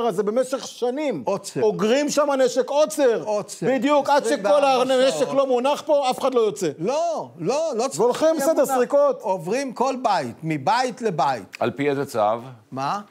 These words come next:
Speaker 3: על פי איזה צו? מבית
Speaker 1: סכנה
Speaker 3: לבית?
Speaker 1: לציבור, מה זאת אומרת? הם מחזיקים
Speaker 3: הוא
Speaker 1: נשק.
Speaker 3: באמת, יורם יגיד לך, מחזיקים נשק, אתה לא יכול לתת צו חיפוש לכל בית, לכל בית בצורה גורפת. זה לא שלטון צבאי, זה בתחומי מדינת ישראל. צריך לפעול, ודרך אגב, דרך אגב, הערבים עצמם,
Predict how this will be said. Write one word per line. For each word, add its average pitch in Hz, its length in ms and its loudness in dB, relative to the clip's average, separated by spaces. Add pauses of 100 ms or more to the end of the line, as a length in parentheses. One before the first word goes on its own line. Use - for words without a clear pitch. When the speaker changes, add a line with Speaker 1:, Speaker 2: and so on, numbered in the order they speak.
Speaker 3:
על 98 120 -6
פי 120 180 -2
איזה 113 180 -4
צו? - 160 -6 (180)
מבית 107 120 -8
Speaker 1:
סכנה 254 340 2
Speaker 3:
לבית? 330 200 2
Speaker 1:
לציבור, 294 220 0
מה 277 80 0
זאת 269 100 -6
אומרת? 247 240 -2
הם 170 60 -6
מחזיקים 185 320 -4
Speaker 3:
הוא 262 80 2
Speaker 1:
נשק. 147 120 -2
Speaker 3:
באמת, 151 240 -2
יורם 151 300 2
יגיד 139 240 -2
לך, 127 220 0
מחזיקים 120 420 -4
נשק, 123 300 -2
אתה 143 120 0
לא 151 60 0
יכול 147 220 -2
לתת 139 200 -4
צו - 240 0
חיפוש 143 320 -6
לכל 135 220 -2
בית, 143 280 -2
לכל 143 220 -2
בית 139 240 0
בצורה 135 320 -2
גורפת. 127 540 -4 (260)
זה 165 120 -2
לא 160 80 0
שלטון 165 340 -2
צבאי, 147 380 0 (220)
זה 165 100 0
בתחומי 175 400 0
מדינת 170 400 0
ישראל. 143 480 0 (220)
צריך 185 340 0
לפעול, 147 360 0
ודרך 147 280 -2
אגב, 123 300 0 (260)
דרך 123 180 -2
אגב, 117 260 2
הערבים 110 360 2
עצמם, 98 360 -4